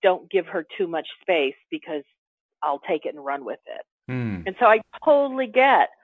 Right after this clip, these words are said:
Speaker 1: why he reacted the way he did. And the cool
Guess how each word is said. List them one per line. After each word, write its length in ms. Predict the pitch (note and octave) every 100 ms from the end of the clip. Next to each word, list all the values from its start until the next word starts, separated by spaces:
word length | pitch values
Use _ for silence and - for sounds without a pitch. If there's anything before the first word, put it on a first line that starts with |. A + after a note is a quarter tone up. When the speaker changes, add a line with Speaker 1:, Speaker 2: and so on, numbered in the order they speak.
| _ _ -
Speaker 1:
why 380 | F3+ F#3 G3+
he 160 | G3+ A3
reacted 540 | G3 F#3+ A3+ D4+ G3
the 80 | F3
way 180 | D#3+ D#3
he 160 | D#3+ D3+
did. 360 | D#3 D#3 D3 - _ _ _ _ _
And 480 | F#3 F#3+ F3+ F3+ F3 _ _ _ -
the 120 | G3+
cool 320 | - D#4 E4